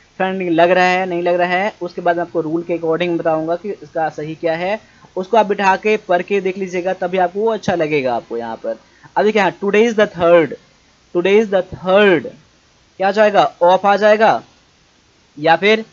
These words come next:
in आ जाएगा या फिर at आ जाएगा, on आ जाएगा। देखिए यहाँ पर पहले on अप्रैल आएगा नहीं, ठीक है, at अप्रैल आएगा नहीं। देखिए आपने पढ़ा होगा, कभी कभी पढ़ा होगा आपने,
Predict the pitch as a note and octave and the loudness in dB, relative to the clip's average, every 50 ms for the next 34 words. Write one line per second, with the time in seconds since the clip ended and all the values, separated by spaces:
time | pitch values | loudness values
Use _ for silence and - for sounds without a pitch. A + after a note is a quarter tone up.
0 | _ _ _ _ _ _ - F3+ G3 G#3 G#3+ F#3+ G#3+ G3+ G3+ G3+ G3 G3 D3+ A#2+ | _ _ _ _ _ _ -6 -4 -2 -2 0 0 2 2 2 2 2 2 0 0
1 | D3 - _ _ _ _ - E3 E3+ E3 F3 - - E3+ E3 F3 E3+ F3+ E3+ F3 | -2 -6 _ _ _ _ -4 -4 -4 -2 -4 -4 -2 0 2 2 2 2 2 2
2 | F3 F3 E3 - F3 D#3 D#3 C#3+ C#3 C3+ B2+ C#3+ D3+ D#3+ D3+ B2 A#2+ A2+ A#2 G#2+ | 2 0 0 -2 -4 -4 -4 -4 -4 -4 -4 -6 -6 -6 -6 -6 -6 -6 -10 -10
3 | - - _ _ _ _ _ _ _ - F#3+ G3 G#3+ G#3 G#3 - - _ - F#3+ | -12 -14 _ _ _ _ _ _ _ -2 0 2 2 0 -2 -4 -8 _ -6 -2
4 | F#3+ G#3 A3 A3 G#3+ G#3+ G#3 G3+ F#3+ F#3 E3+ E3 D#3+ D#3+ D#3+ D3+ D3+ C#3 C3 C3 | 0 2 2 2 2 2 0 0 2 2 4 4 4 4 4 2 2 0 0 -2
5 | C3 C3 B2+ A#2+ B2+ C3+ - - - - - - D#3+ D3+ E3+ E3 E3+ F3+ - - | -4 -10 -14 -16 -18 -18 -20 -20 -20 -20 -16 -12 -6 -2 -2 -2 -2 -4 -8 -16
6 | _ _ _ _ _ _ - E3 F3 F#3 F3+ - F#3 F3 E3 E3+ F3 E3+ - E3+ | _ _ _ _ _ _ -2 2 2 2 2 2 0 -2 0 0 -2 -2 -2 -2
7 | D#3+ D#3 D#3 D#3 D#3 D3+ D3 C#3 C#3 C3+ C3+ C3+ C3+ C#3+ - _ _ _ - E3 | 0 0 0 0 0 0 -2 -4 -4 -6 -8 -10 -12 -14 -18 _ _ _ -14 -10
8 | F3+ - - - F#3 G3 F#3+ G3+ G#3+ A3 A3 G3 F#3 F3+ F3+ F3+ F3+ F#3 F3+ F3+ | -6 -6 -2 2 2 2 2 0 -2 -2 -2 -2 -2 -2 0 0 0 0 0 0
9 | F3+ F3 F3 F3 F3+ F3 F3 E3+ F3 E3 D#3+ D#3 D#3 D3+ D3+ D3+ D3 C#3+ D#3+ E3+ | -2 -4 -2 0 0 0 0 0 0 -2 0 0 -2 -2 -2 -2 -4 -4 -4 -8
10 | F#3 G#3 A3+ | -10 -10 -10